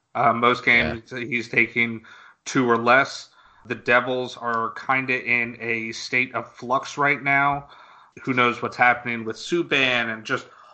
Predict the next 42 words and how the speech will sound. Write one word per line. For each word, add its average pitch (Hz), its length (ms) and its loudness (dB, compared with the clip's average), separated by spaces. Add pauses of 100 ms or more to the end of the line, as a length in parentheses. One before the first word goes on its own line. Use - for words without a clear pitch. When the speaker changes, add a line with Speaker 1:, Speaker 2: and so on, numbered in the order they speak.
Speaker 1:
all 156 180 6
these 151 240 2
pieces 151 500 0
that, 120 340 4 (100)
that 123 320 2
I, 139 200 6
for 131 220 -6
one, 123 500 -6
and 139 240 0
the 123 60 -6
Devils 127 420 -4
thought 147 400 4 (400)
were 127 120 4
just 131 260 4
gonna 117 140 6
mesh 120 360 4
and 117 80 -6
it 120 60 -2
was 113 140 -6
just 117 180 -6
gonna 117 140 -2
work. 113 340 -2 (640)
Speaker 2:
Oh, 110 400 6
that 104 160 8
reminds 110 340 8
me. 85 120 0
Subban 104 400 6
Speaker 1:
It 95 80 4
Speaker 2:
is 78 60 0
Speaker 1:
doesn't, 90 240 4
Speaker 2:
off 117 200 6
Speaker 1:
it 127 80 0
Speaker 2:
power 98 200 6
Speaker 1:
doesn't 90 120 2
Speaker 2:
play 92 160 4
Speaker 1:
work 107 340 4
Speaker 2:
one. - 20 -16
Speaker 1:
right 113 200 -8
away. 98 420 -18
Speaker 2:
I - 40 -20 (340)
Speaker 1:
Yeah. 139 220 4
Speaker 2:
forgot, 101 220 4